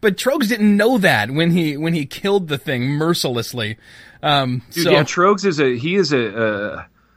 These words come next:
Speaker 2: he's a complicated individual, man, and, and far be it for me to know the, you know, the mind of Trogs, but, um, but yeah, y-, there, there, there tends to be, here's the arc,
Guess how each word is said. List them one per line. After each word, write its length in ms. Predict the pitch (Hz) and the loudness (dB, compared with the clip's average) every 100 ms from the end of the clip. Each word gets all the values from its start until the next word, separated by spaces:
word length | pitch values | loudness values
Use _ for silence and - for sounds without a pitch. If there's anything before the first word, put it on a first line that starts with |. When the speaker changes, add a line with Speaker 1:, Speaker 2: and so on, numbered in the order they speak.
| _ - | _ -2
Speaker 2:
he's 120 | 143 | 0
a 60 | 139 | 0
complicated 640 | 151 143 147 - 143 127 120 | 0 0 0 -2 0 0 -2
individual, 520 | 110 101 95 98 87 | -4 -6 -6 -6 -8
man, 360 | 87 85 87 | -6 -6 -4
and, 240 | 87 85 82 | -6 -8 -8
and 380 | 95 90 87 - | -8 -8 -8 -2
far 240 | 127 127 | 0 2
be 120 | 131 | 2
it 80 | 110 | 0
for 120 | 117 | -4
me 180 | 107 107 | -4 -2
to 100 | 101 | -2
know 240 | 95 95 | -4 -4
the, 300 | 90 90 85 - _ _ _ _ _ | -4 -6 -8 -14 _ _ _ _ _
you 120 | 107 | -6
know, 120 | 101 92 | -4 -2
the 80 | |
mind 300 | 92 92 95 | 0 0 0
of 100 | 87 | -4
Trogs, 540 | - - 92 87 82 82 | -6 -2 0 -2 -6 -10
but, 300 | 95 85 - | -6 -6 -2
um, 400 | 92 85 85 87 80 - | 0 0 0 -4 -12 -4
but 100 | 117 | 0
yeah, 320 | 135 123 87 90 | 2 2 -2 -6
y-, 100 | 143 | -8
there, 200 | 127 143 | -2 -2
there, 340 | 135 143 135 120 - | -2 0 0 -2 -4
there 120 | 135 | -4
tends 320 | - 196 185 | -2 -4 -4
to 60 | 147 | -6
be, 320 | 135 135 131 | -4 -2 -2
here's 200 | 160 180 | -2 -2
the 140 | 160 | 0
arc, 380 | 117 101 90 - | 2 2 0 -8